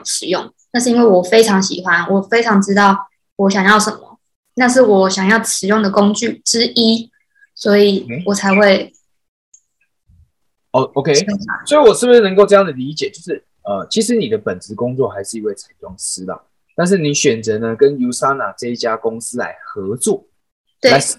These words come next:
Speaker 2: 用他们家的产品，
Speaker 1: 嗯。
Speaker 2: 然后呢，
Speaker 1: 对。
Speaker 2: 或许呢，可以借，借由这样的嘛，这样，借由这样的方式也来，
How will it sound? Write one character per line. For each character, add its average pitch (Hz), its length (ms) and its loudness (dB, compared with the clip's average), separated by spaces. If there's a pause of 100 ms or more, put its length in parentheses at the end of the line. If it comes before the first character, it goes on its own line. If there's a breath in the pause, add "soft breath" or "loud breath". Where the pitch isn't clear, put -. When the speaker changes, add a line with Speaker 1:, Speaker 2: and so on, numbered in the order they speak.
Speaker 2:
用 156 240 2
他 143 140 0
们 135 100 -4
家 135 140 4
的 117 60 0
产 101 280 -10
品， 113 140 -14
Speaker 1:
嗯。 - 60 -20 (300)
Speaker 2:
然 123 140 2
后 180 120 6
呢， 170 180 0
Speaker 1:
对。 - 120 -14 (300)
Speaker 2:
或 277 240 6
许 233 200 -4
呢， 113 120 -4
可 170 140 -2
以 139 80 2
借， 147 320 2
借 175 120 -2
由 135 100 2
这 131 80 0
样 131 100 0
的 117 60 -8
嘛， 113 140 -12 (220)
这 170 120 -2
样， 143 200 0
借 175 120 -4
由 139 80 2
这 127 100 0
样 131 100 -2
的 117 60 -8
方 131 280 -2
式 131 200 -8
也 95 180 -8
来， 90 340 -10